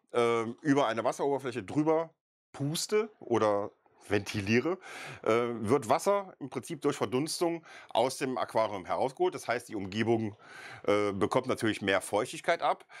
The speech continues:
Und im Endeffekt ist es so, dass durch diesen Effekt, also sprich durch diese Verdunstung, eine Verdunstungskälte entsteht. Und das kühlt im Endeffekt unser,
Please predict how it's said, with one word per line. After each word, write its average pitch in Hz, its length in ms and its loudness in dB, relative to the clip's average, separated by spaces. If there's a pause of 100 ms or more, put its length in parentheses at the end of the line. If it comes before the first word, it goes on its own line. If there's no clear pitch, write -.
(400)
Und 151 520 2
im 127 140 2
Endeffekt 143 360 0
ist 131 100 -4
es 120 140 -4
so, 127 380 2
dass 117 280 -2
durch 135 280 0
diesen 110 380 -4
Effekt, - 640 -2
also 104 260 0
sprich - 260 0
durch 117 200 0
diese 104 180 -4
Verdunstung, 139 640 0 (160)
eine 101 160 -4
Verdunstungskälte 110 1080 -2
entsteht. 82 400 -6
Und 82 180 -6
das - 440 0
kühlt 117 340 0
im - 140 -2
Endeffekt 90 560 -2
unser, 92 420 2